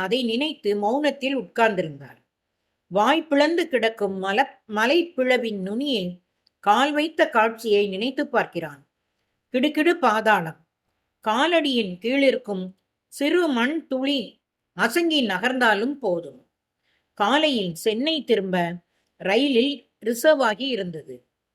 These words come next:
அது அந்த அதிகாரிகளின் சொந்த பணம் இல்லை. ஒரு தனியார் நிறுவனம் எல்லா செலவுகளையும் ஏற்றுக்கொண்டிருந்தது. தலையில் இரத்த குழாய் வெடித்து இரவே,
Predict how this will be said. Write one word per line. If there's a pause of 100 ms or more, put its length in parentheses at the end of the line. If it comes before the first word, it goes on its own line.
(1600)
அது
அந்த
அதிகாரிகளின்
சொந்த
பணம்
இல்லை. (420)
ஒரு
தனியார்
நிறுவனம் (240)
எல்லா
செலவுகளையும்
ஏற்றுக்கொண்டிருந்தது. (640)
தலையில்
இரத்த
குழாய்
வெடித்து (320)
இரவே,